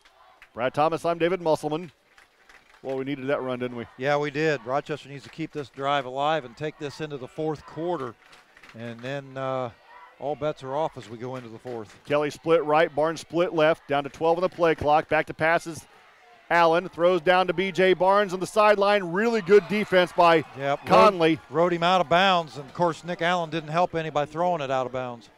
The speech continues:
Speaker 1: And it's gonna be second down and, uh, make that third down and eight for the Zebras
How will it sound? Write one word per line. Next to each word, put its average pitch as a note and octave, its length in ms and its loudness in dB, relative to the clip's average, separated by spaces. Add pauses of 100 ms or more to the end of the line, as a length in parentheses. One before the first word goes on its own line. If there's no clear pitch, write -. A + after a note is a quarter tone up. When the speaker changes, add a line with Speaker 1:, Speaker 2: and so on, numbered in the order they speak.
(840)
Speaker 1:
And G#2 160 -10
it's A#2 140 -10
gonna C3+ 140 -8
be C#3 120 -4
second D#3 400 -2
down D3 280 0
and, B2+ 240 -10
uh, B2+ 220 2
make C#3+ 160 -4
that D3 160 -2
third E3+ 240 -4
down D#3 260 0
and C#3+ 80 -4
eight D3 240 0
for D#3 420 -2
the C#3 100 -8
Zebras C#3 500 -2